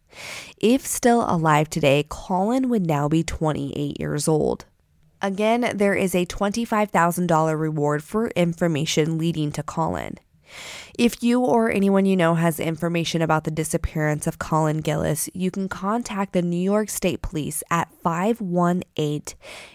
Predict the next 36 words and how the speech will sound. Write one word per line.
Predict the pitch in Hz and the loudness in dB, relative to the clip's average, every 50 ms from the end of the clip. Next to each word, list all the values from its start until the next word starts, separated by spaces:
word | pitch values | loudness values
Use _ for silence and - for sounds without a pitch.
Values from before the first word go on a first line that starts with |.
| _ _ - | _ _ 2
eight | 175 185 208 233 - - - - _ _ - | 4 4 4 4 0 -4 -10 -16 _ _ -4
nine | 175 170 165 160 165 165 170 170 - - | -2 0 2 2 2 0 0 -2 -2 -4
seven, | - - - - 160 156 151 151 147 143 147 - _ _ _ _ _ _ _ _ _ - | -6 -6 -2 0 0 2 2 2 0 0 -2 -6 _ _ _ _ _ _ _ _ _ -10
two | - - 220 220 220 226 233 240 233 - - - | -6 0 0 2 2 2 2 0 0 -4 -4 -6
zero | 175 170 190 180 175 175 170 165 165 165 160 165 - - | 0 2 4 4 6 6 4 4 4 2 0 -2 -6 -12
zero | 160 156 165 160 156 151 147 147 147 147 147 151 - | -6 -2 0 0 2 2 0 -2 -2 -4 -6 -8 -10
zero. | 160 160 165 165 160 85 85 - - - - - 147 151 - - - _ _ _ _ _ _ _ _ - | -6 0 2 2 2 2 -2 -4 -6 -8 -10 -12 -14 -16 -20 -20 -20 _ _ _ _ _ _ _ _ -10
My | 180 175 190 214 254 277 | -6 -2 -2 0 0 -2
heart | 269 214 208 180 180 - - | -2 -2 -2 -2 -2 -4 -4
completely | - 185 175 175 - 185 175 151 170 180 | -4 -4 -4 -2 -4 -4 -2 -2 -2 -2
breaks | 175 160 151 151 147 147 147 - - | -2 -4 -4 -2 -2 -2 -2 -6 -8
for | - 165 | -4 -4
the | 156 156 | -4 -2
Gillis | 147 160 151 147 147 - | -2 -2 -2 -2 -4 -6
family, | - - 147 151 151 156 151 151 123 | -6 -6 -4 -4 -4 -4 -4 -4 -4
and | 85 175 | -4 -4
it | 175 180 | -4 -2
seems | - 208 214 208 | -2 -4 -2 0
like | 226 208 196 - | -2 -2 -2 -2
this | - 190 190 - | -4 -2 -2 -2
is | 190 - | -6 -2
one | - 170 170 170 | 0 0 0 2
of | |
those | 165 165 165 165 | 2 0 0 -2
cases | - - 175 160 151 151 - 135 147 | -4 -6 -4 -4 -4 -4 -6 -8 -8
where | 156 151 151 | -6 -8 -8
someone | 151 - - - - 214 208 208 214 226 226 226 220 - | -6 -6 -6 -2 0 0 0 0 0 -2 -2 -2 -4 -4
out | - 151 160 160 160 | -4 -4 -4 -4 -2
there | - 160 156 156 156 | -2 -2 -2 -2 -4
somewhere | - - - - 175 175 175 170 165 160 156 151 | -4 -4 -2 0 0 0 0 -2 -2 -2 -2 -4
holds | 151 - 160 156 151 151 - | -2 -2 -2 -2 -2 -2 -6
the | - 156 | -8 -8
key | 156 - - 131 131 127 | -8 -6 -6 -6 -4 -6
to | - - | -6 -6
the | 151 143 | -8 -8
puzzle. | - - - 175 170 - 156 110 117 104 143 | -8 -4 -2 -2 -2 -2 -2 -6 -6 -6 -8